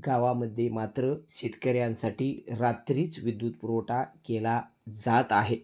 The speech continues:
त्यामुळे चळे येथील शेतकऱ्यांनी महाराष्ट्र राज्याचे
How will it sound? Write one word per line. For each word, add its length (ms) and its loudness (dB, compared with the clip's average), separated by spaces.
त्यामुळे 480 6
चळे 460 6
येथील 560 0
शेतकऱ्यांनी 840 0
महाराष्ट्र 580 -6
राज्याचे 680 0